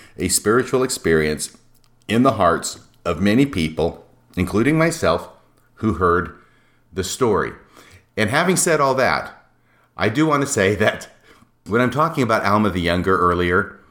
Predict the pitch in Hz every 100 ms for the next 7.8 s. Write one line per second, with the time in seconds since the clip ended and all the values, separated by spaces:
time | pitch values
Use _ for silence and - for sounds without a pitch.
0 | - _ _ _ _ - 95 92 87 85
1 | 80 _ _ - 120 196 202 170 131 139
2 | 120 - 123 139 117 107 - 95 92 104
3 | - - 90 - 73 - - 80 82 80
4 | 78 - - 87 82 67 - - - -
5 | - - - 85 82 95 98 95 151 156
6 | 131 110 98 - 101 95 92 87 80 78
7 | 78 - 107 98 92 85 80 -